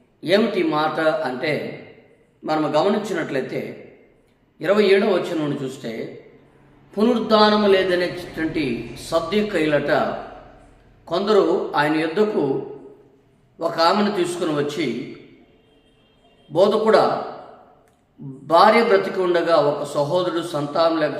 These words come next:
చనిపోయెను. అతని సహోదరుడు అతడిని భార్యను పెళ్లి చేసుకుని, అతని సహోదరునికి సంతానం కలుగజేయవలనని మోషే మనకు రాసి ఇచ్చాడు కదా. మంచిది, మరి ఏడుగురు సహోదరులు ఉండ్రి,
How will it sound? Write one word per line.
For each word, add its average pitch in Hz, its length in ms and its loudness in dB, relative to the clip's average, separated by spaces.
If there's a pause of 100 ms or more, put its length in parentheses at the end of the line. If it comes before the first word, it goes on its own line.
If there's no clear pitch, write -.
చనిపోయెను. 131 680 -6 (880)
అతని 180 260 -2
సహోదరుడు 190 800 2
అతడిని 156 440 -2
భార్యను 160 540 0
పెళ్లి 151 220 -4
చేసుకుని, 147 540 -6
అతని 139 260 -6
సహోదరునికి 143 560 -6
సంతానం 135 540 -4
కలుగజేయవలనని 123 1040 -6 (400)
మోషే 185 360 -2
మనకు 156 300 -4
రాసి 131 320 -4
ఇచ్చాడు 117 260 -8
కదా. 113 360 -4 (1200)
మంచిది, 190 640 0
మరి 165 340 2
ఏడుగురు 214 320 4
సహోదరులు 202 680 2
ఉండ్రి, 165 600 -2